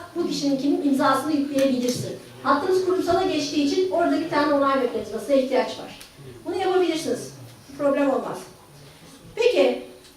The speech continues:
her şeyin iyiliğini, kötülüğünü biliyoruz. Evet, gelelim şimdi diğer konulara. E-fatura sizi yakından ilgilendiriyor.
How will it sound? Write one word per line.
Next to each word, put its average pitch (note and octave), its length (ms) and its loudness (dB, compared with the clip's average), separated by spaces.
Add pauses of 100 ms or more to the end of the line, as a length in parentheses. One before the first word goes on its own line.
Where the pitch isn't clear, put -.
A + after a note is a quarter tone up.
her G#4 200 2
şeyin F#4+ 240 4
iyiliğini, D#4 400 4
kötülüğünü E4 420 0
biliyoruz. C#4 480 2 (1500)
Evet, D4 280 0
gelelim D#4 320 2
şimdi D#4 160 -4
diğer C4+ 320 2
konulara. G#3+ 480 2 (360)
E-fatura C#4+ 480 2 (160)
sizi C4 200 -4
yakından D4 380 0
ilgilendiriyor. A3 720 0